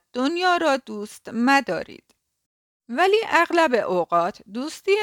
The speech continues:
ما با دنیا تبدیل به عشقی عمیق می‌گردد.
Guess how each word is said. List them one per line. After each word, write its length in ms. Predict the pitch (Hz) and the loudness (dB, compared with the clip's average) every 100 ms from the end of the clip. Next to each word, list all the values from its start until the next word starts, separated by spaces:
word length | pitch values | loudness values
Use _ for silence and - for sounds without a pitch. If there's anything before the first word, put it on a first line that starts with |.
| 381 | 0
ما 120 | 381 | -2
با 200 | 381 320 | 0 -2
دنیا 540 | 262 254 233 226 214 220 | -2 -2 0 2 0 0
تبدیل 500 | 254 208 - 190 190 | -2 -4 -4 -8 -8
به 140 | - | -6
عشقی 460 | 247 349 - - 339 | -4 -4 -4 -6 -4
عمیق 420 | - 254 262 262 - | 0 2 2 0 -4
می‌گردد. 720 | 190 - 156 156 - 160 - | -10 -2 -2 0 -2 -6 -6